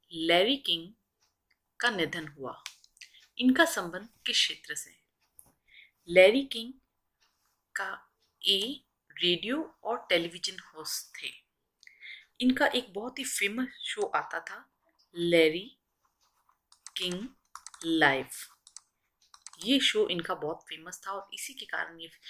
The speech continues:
बहुत famous हुए थे। आइए देखते हैं कौन थे Larry किंग। ये थे Larry King। हाल ही में सृष्टि गोस्वामी को उत्तराखंड की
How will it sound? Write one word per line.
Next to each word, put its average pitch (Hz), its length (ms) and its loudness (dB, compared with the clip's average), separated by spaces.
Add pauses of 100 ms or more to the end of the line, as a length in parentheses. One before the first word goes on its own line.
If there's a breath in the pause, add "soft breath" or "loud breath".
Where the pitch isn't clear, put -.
(240 loud breath)
बहुत 185 260 -8
famous 170 360 -8
हुए 170 100 -6 (120)
थे। 226 80 -12 (120)
आइए 190 200 2
देखते 185 360 -2
हैं 220 200 -10
कौन 190 220 -2
थे 180 160 -10
Larry 147 280 -8
किंग। - 220 -16 (1200 loud breath)
ये 247 360 4
थे 180 80 0
Larry 139 300 -2
King। - 240 -12 (2250 loud breath)
हाल 269 260 4
ही 208 120 -4
में 170 340 -6 (440)
सृष्टि - 520 0
गोस्वामी 160 600 -4
को 156 180 -20 (280)
उत्तराखंड 214 540 -4
की - 280 -12